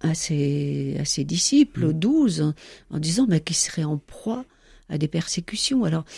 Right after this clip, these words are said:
Speaker 1: est-ce que, est-ce que vous pensez que, que ça va trop loin ? Est-ce que se déclarer pour le Christ devant les humains aujourd'hui, est-ce que ça va,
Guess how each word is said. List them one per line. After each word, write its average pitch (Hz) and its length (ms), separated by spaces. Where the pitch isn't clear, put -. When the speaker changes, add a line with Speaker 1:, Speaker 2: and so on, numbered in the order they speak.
Speaker 1:
est-ce 160 160
que, - 120
est-ce 160 420
que 175 80
vous 160 140
pensez 160 340
que, 151 420
que 156 100
ça 147 140
va 147 120
trop - 200
loin ? 208 300
Est-ce 170 180
que 156 480
se - 180
déclarer 175 600
pour 165 180
le 170 80
Christ - 540
devant 180 340
les 175 240
humains 208 540
aujourd'hui, 175 420
est-ce 185 180
que 190 120
ça 170 180
va, 170 120